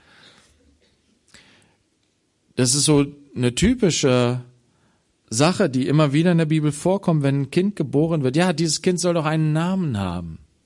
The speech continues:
Und dieser Name drückt etwas von seiner Persönlichkeit aus, soll mit diesem Kind etwas zu tun haben. Und der Engel sagt, „Ja,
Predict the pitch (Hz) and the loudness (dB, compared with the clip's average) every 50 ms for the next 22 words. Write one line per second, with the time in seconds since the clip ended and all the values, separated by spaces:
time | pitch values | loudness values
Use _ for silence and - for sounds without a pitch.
0 | _ _ _ _ _ _ _ _ _ _ _ _ _ _ _ - - - - - | _ _ _ _ _ _ _ _ _ _ _ _ _ _ _ -20 -20 -20 -20 -20
1 | - - - _ _ _ _ - 131 151 170 175 180 170 165 170 180 202 226 240 | -20 -20 -20 _ _ _ _ -2 0 2 4 4 4 4 4 4 4 4 4 4
2 | 233 202 151 123 110 104 104 98 98 110 135 - _ _ _ - _ _ _ _ | 4 4 4 4 2 0 -2 -6 -8 -12 -16 -20 _ _ _ -20 _ _ _ _
3 | _ _ _ _ _ _ _ _ _ _ _ _ _ _ - - 147 190 220 214 | _ _ _ _ _ _ _ _ _ _ _ _ _ _ -6 0 2 2 2 2
4 | - - - - - - - 156 202 196 - 190 180 175 165 - - - 165 170 | 0 -6 -6 -6 -6 -4 -2 -2 -2 -2 0 0 0 0 0 -2 -2 -2 -2 0
5 | 170 175 175 170 170 165 139 170 180 180 190 190 - 208 208 185 170 233 277 302 | 0 0 -2 -2 -2 -2 0 2 4 4 2 4 4 4 4 4 4 2 4 4
6 | 302 277 - - - 196 175 165 160 - 113 101 90 85 82 - - - - - | 4 2 2 2 4 4 4 2 0 -2 -2 -4 -4 -6 -8 -12 -12 -14 -16 -18
7 | _ _ _ _ _ _ _ _ _ - - _ _ - 143 180 214 233 226 226 | _ _ _ _ _ _ _ _ _ -20 -20 _ _ 0 2 4 4 6 4 4
8 | 226 - - - - 170 208 220 240 226 202 233 226 226 226 220 220 - 233 240 | 2 2 0 -6 -2 2 2 2 2 2 2 0 2 2 0 0 2 2 2 4
9 | 233 247 220 196 202 - 202 214 196 - - - 196 - - 254 269 285 262 214 | 4 2 0 -2 -2 0 2 2 2 2 0 0 -2 -2 -2 -2 0 0 0 2
10 | 165 139 117 107 98 98 92 - - - - 113 98 - 185 202 208 220 208 208 | 2 2 2 2 0 -2 -6 -8 -12 -14 -14 -14 -4 0 2 4 6 6 6 6
11 | 233 254 247 240 226 214 226 208 190 233 226 254 285 294 277 240 147 117 | 4 4 4 4 4 2 2 2 2 2 4 4 4 4 4 4 2 0